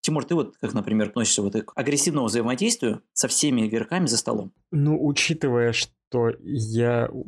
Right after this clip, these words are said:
Speaker 2: сам по себе люблю именно тесное взаимодействие участников в любых настольных играх,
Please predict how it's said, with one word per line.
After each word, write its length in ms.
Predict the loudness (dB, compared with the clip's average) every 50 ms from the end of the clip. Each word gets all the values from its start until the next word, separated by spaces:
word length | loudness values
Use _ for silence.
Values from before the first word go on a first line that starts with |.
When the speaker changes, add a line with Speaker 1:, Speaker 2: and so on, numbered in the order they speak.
| -8 -4
Speaker 2:
сам 280 | -2 0 2 2 0 0
по 60 | 0
себе 240 | 0 0 2 2 2
люблю 580 | 2 2 0 2 2 2 2 2 0 -2 -4 -4
именно 320 | -2 0 2 2 2 2 2
тесное 320 | 2 0 0 2 0 0
взаимодействие 560 | 0 0 0 0 2 2 0 0 -2 -2 -2
участников 560 | 0 0 0 0 0 0 -2 -2 -2 -2 0 0
в 20 |
любых 360 | 0 2 2 0 0 0 -2
настольных 480 | -2 -2 0 0 0 0 0 0 -2 -2
играх, 320 | -2 -2 -4 -6 -8 _